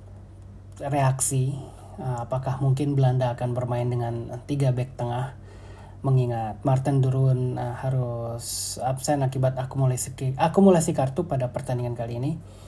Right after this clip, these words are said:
Dan ternyata memang benar, Frank de Boer secara mengejutkan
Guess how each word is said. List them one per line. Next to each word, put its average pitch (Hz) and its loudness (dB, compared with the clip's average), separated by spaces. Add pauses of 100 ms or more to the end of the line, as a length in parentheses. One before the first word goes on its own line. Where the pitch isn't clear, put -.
(460)
Dan 120 0
ternyata 127 2
memang 127 2 (240)
benar, 131 4 (1600)
Frank 131 2
de 123 2
Boer 147 4
secara 131 2
mengejutkan 135 2